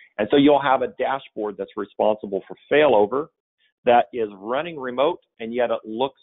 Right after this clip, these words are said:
local. So you can pick and choose what your deployment model will be, on-cue cloud,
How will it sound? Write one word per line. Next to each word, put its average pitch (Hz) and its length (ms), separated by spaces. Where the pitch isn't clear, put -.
local. 117 440
So 120 240
you 147 340
can 123 220
pick 165 200
and 123 120
choose 143 280
what 120 320
your 123 340
deployment 120 540
model 101 360
will 90 160
be, 80 140
on-cue 107 520
cloud, 107 360